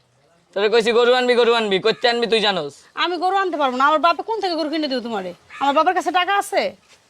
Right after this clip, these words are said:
Speaker 1: এত কথা এখন আর টাইম নাই। তোরে কি কইছ, তোর বাপেরে ফোন দে, সামনে কোরবানি ঈদ, আমি গরু কোরবানি দিমু।
Speaker 2: হ, একটু পর পর একটা করে কথা বাইর করো না। এখন আর আমার বাপের বাড়ি থেকে গরু এনে দিবো, ওই গরু তুমি কোরবানি দিবা, তাই না?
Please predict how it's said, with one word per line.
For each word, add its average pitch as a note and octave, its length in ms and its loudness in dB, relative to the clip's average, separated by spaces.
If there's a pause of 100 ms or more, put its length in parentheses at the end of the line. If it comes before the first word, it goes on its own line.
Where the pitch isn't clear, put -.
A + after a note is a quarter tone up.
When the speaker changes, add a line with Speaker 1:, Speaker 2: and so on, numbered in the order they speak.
(280)
Speaker 1:
এত F3+ 200 -4
কথা A#3+ 240 2
এখন A#3+ 120 2
আর A#3 80 2
টাইম A#3+ 300 0
নাই। A3+ 160 0
তোরে A3 180 0
কি G#3 100 -4
কইছ, A#3 140 2
তোর A#3 120 0
বাপেরে A3+ 280 0
ফোন A3 240 -2
দে, A#3+ 120 4 (400)
সামনে G3+ 280 0
কোরবানি G#3 360 0
ঈদ, F#3+ 80 -2
আমি F#3 140 -2
গরু F#3 280 0
কোরবানি F3+ 300 0
দিমু। D#3 220 -6 (800)
Speaker 2:
হ, - 20 2 (200)
একটু E4 280 -2
পর G4 200 0
পর E4+ 120 0
একটা F4 220 -2
করে D4 140 -2
কথা D#4+ 200 -4
বাইর B3 160 -2
করো A#3 200 -6
না। D4+ 140 0 (540)
এখন D#4 300 -2
আর D#4+ 80 2
আমার E4 220 2
বাপের E4+ 240 0
বাড়ি F4+ 160 0
থেকে E4 120 -4
গরু F#4 200 0
এনে G4 200 0
দিবো, G#4+ 140 -4
ওই G#4+ 140 -4
গরু F4+ 200 -2
তুমি D4+ 180 -6
কোরবানি D4 340 -4
দিবা, A3 180 -6
তাই C#4 120 0
না? G4+ 100 -2